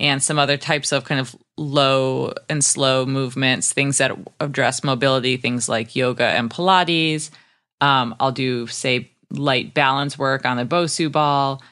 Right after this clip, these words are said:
but I won't do super heavy weight. You know, I wouldn't do an M S P workout. Um, and then during the high intensity periods, that's when you introduce the really heavy weights. So you don't have to completely give up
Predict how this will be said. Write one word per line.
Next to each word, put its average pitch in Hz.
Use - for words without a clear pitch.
but 156
I 160
won't 156
do 147
super 135
heavy 127
weight. 113
You 127
know, 117
I -
wouldn't 123
do 123
an 117
M 120
S -
P 131
workout. 123
Um, 131
and 151
then 143
during 147
the 139
high 139
intensity 208
periods, 151
that's 139
when 139
you 131
introduce 120
the 139
really 123
heavy 135
weights. -
So 196
you 208
don't 254
have 214
to 190
completely 160
give 135
up -